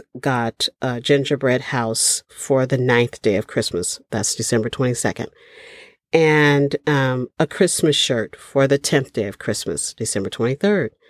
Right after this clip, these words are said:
Matching new pajamas for the eleventh day of Christmas, which is Christmas Eve night. I mean, we, I think we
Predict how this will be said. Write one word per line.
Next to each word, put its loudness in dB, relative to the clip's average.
Matching 4
new 4
pajamas 2
for -2
the 2
eleventh 2
day 0
of -2
Christmas, -6
which -6
is -2
Christmas -6
Eve -6
night. -8
I 2
mean, 4
we, 2
I 0
think 2
we 2